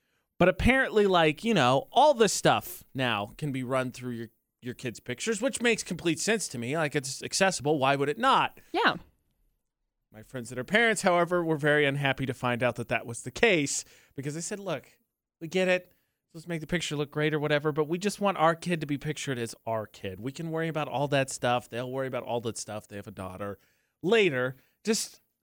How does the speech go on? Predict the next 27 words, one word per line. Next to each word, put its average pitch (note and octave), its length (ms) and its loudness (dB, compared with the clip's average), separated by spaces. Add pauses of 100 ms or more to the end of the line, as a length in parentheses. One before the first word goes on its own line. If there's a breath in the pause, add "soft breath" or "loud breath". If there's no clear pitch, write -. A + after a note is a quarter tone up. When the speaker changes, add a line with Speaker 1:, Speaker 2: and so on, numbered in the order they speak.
(120)
Speaker 1:
picture. - 500 -4 (160)
Picture A#3+ 320 0
of G#3 100 0
our G3 160 2
kid. C3+ 360 0
We B2 100 -4
don't F3+ 140 -4
want A3 180 0
it A#3 100 -4
touched G#3+ 360 -2
up, G3 200 4
and F3 80 -6
we're E3+ 120 2
upset A#3 440 2
that G3 120 -4
no F3 260 6
one G3+ 240 4
asked D#3+ 440 2
us F3 380 2 (220)
about A#3 300 2
doing C#4 360 2
it. F2 180 -14 (180)
Speaker 2:
Okay. G3 340 0 (760)
Speaker 1:
So F3+ 120 -2
the F3+ 40 -4
question G#3 420 0
is, D3 420 -6